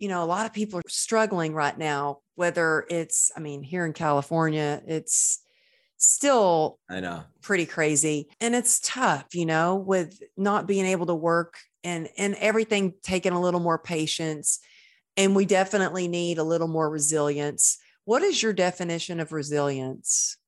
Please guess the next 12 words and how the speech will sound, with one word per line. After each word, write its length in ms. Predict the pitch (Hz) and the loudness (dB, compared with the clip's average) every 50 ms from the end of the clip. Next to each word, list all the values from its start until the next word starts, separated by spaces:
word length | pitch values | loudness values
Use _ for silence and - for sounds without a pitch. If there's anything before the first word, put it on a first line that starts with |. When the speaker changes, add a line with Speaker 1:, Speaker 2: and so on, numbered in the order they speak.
| _ _ _ _ _ _ _ _ _ _ _ _ _ _ | _ _ _ _ _ _ _ _ _ _ _ _ _ _
Speaker 2:
Honestly, 680 | - 98 104 110 113 113 - - 135 135 131 127 131 - _ _ _ _ _ - | -6 -4 -2 -2 -4 -4 -6 -4 -2 -2 -2 -4 -6 -14 _ _ _ _ _ -16
just 260 | - 101 87 - - | -12 -10 -10 -6 -2
getting 280 | 120 110 104 101 92 | 0 0 0 0 -4
gritty. 540 | 90 85 82 95 98 98 92 87 82 82 - _ - | -6 -6 -2 0 0 0 -2 -4 -8 -10 -16 _ -16
And 280 | 90 85 104 104 104 | -14 -8 -6 -4 -4
this 180 | 110 107 104 101 | -4 -4 -6 -8
is 60 | 104 | -8
gonna 160 | 104 110 101 | -6 -6 -6
speak 380 | 98 - - - 113 101 - - | -6 -8 -8 -8 -8 -8 -8 -8
to 60 | 90 | -6
you. 180 | 95 101 104 104 | -2 -2 0 0
Like, 260 | 98 95 90 87 - | 0 -2 -4 -6 -10